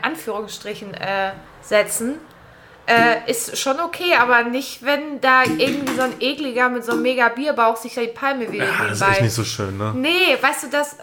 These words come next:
Speaker 1: also jeder hatte doch irgendwie schon mal Sex draußen. Das ist ja auch irgendwie öffentlich.
Speaker 2: Was?
Speaker 1: Was?
Speaker 2: Nein. Würde ich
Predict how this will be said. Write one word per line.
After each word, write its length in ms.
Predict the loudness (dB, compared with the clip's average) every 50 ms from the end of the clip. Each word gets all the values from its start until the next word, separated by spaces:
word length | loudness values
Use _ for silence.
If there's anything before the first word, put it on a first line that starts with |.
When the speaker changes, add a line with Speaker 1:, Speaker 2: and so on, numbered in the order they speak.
| -20 -20 -20 -20 -20 -20 -20 _ _ -20 -20 _ _ _ _
Speaker 1:
also 260 | 0 0 0 0 -4 -4 -6 -10 -16 -14
jeder 360 | -14 -8 -4 -2 2 2 2 2
hatte 140 | 2 -2 0
doch 180 | -2 -2 -2 -2
irgendwie 240 | -4 -4 -2 -4 -4
schon 160 | -4 -2 0
mal 120 | 0 0
Sex 360 | 0 -2 -8 -8 -8 -10 -10
draußen. 360 | -2 2 2 2 2 0 -2 -6
Das 100 | -4 -2
ist 160 | -2 -2 -2
ja 120 | -4 -6
auch 180 | -6 -8 -6 -4
irgendwie 340 | -4 -2 -2 -4 -6 -10 -10 -10
öffentlich. 220 | -10 -8 -6 -2 2
Speaker 2:
Was? 420 | 2 4 4 2 0 -4 -6 -10 -12
Speaker 1:
Was? 240 | -10 -4 0 0 2
Speaker 2:
Nein. 720 | 2 2 2 2 2 2 2 0 0 2 2 0 0 -2 -8 -12 -14 -18 -20 -20 -20 -18 -16 -12 -10 -8 -8 -8 -8 -8 -10 -14 -16 _ _
Würde 220 | 0 2 4 4 4
ich 160 | 2 2